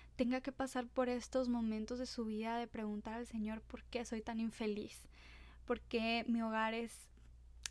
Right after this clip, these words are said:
tan difícil?". Y podemos pensar, "Es que en un hogar cristiano esto no debería suceder. Es que en un hogar cristiano no debería ser así, debería ser un hogar donde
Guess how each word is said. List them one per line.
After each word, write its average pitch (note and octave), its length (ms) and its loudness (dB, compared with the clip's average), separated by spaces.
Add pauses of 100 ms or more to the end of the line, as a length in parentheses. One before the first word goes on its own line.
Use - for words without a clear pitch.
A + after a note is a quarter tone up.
(120)
tan A3+ 160 8
difícil?". A3+ 720 0 (1300)
Y A#3+ 100 4
podemos A#3 480 6
pensar, A#3+ 560 4
"Es A#3+ 160 0
que B3 80 2
en A#3+ 80 4
un A#3+ 100 6
hogar A#3+ 240 2
cristiano C4 540 0
esto B3+ 200 -2
no A3+ 140 0
debería A3+ 400 -2
suceder. G#3+ 640 2 (1300)
Es A#3 180 4
que C4+ 100 6
en C4 40 10
un B3+ 140 10
hogar B3+ 240 8
cristiano B3+ 640 2
no A3+ 180 2
debería D4 340 0
ser D4+ 180 2
así, C#4 400 -2
debería B3+ 480 2
ser C4 240 2
un C4 100 4
hogar B3 420 4
donde A#3 380 2